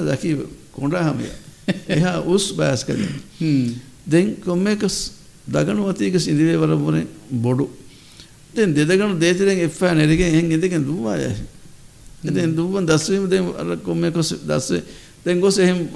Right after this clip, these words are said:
Speaker 1: ගොස් බෝ-, මේ ද-, ඒරු ඉන්න බෝකර අහමද් විහාරයේ බගීචාගේ කො-, අය තනුග හිසාබ් ගෙනන බෝකර අහමද්
Speaker 2: හ්ම්.
Speaker 1: විහාර. එතනම වරහාදාව මෙහෙන් අතු වෙච්චන් ආහාර බුනේ කීනෙන් ඇති හෙදි.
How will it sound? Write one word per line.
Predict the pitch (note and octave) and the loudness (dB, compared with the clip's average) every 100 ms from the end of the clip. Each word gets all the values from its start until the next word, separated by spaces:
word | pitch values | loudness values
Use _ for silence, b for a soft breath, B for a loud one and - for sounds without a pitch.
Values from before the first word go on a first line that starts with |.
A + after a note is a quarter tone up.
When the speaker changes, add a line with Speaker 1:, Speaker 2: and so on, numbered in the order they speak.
| - | -10
Speaker 1:
ගොස් | E3 F3+ E3+ | -2 0 0
බෝ-, | D3+ D#3 D#3 | -2 -2 -2
මේ | E3+ E3 | 0 0
ද-, | D3+ D3 | 0 -2
ඒරු | - D#3+ E3 | 0 2 4
ඉන්න | E3 E3+ | 4 4
බෝකර | D3 D3 D3 D#3+ | 4 2 4 6
අහමද් | D3+ D3+ C#3 | 6 4 2
විහාරයේ | C#3+ C#3 C#3 C3+ | 2 4 4 2
බගීචාගේ | C3+ D3 D3 C#3+ C#3+ | 0 0 0 2 2
කො-, | C3 D3 C3+ | 0 -2 -4
අය | - D3 D2+ - - - | -6 -4 -4 -6 -16 -6
තනුග | G2+ C#3 C#2+ C#3 - | 0 2 0 -2 -8
හිසාබ් | - C#3+ D#3 C#3+ | -6 -2 0 0
ගෙනන | C#3+ D3+ E3+ | 2 0 0
බෝකර | B2 C3 B2 | 0 -2 0
අහමද් | A#2+ A#2 A#2+ | 0 2 2
Speaker 2:
හ්ම්. | C#3 | 2
Speaker 1:
විහාර. | G#2+ - G#2+ - B B B B B B - | 2 0 -2 -8 B B B B B B -4
එතනම | C#3+ F#3 G3+ | 2 2 2
වරහාදාව | F#3 E3+ F3+ F3+ F#3 F#3+ | 4 4 4 4 4 4
මෙහෙන් | D#3+ F3 E3 | 4 2 0
අතු | D3 D#3+ | -2 -2
වෙච්චන් | D#3+ G3 E3+ | 0 0 0
ආහාර | D3 D3+ F#3 | 2 2 0
බුනේ | E3+ G#3 F#3+ | -2 -2 -2
කීනෙන් | F3+ G3+ B3 | -2 -2 0
ඇති | D#3+ A2+ A#2+ | -2 -2 -2
හෙදි. | B2+ C3+ | -2 -4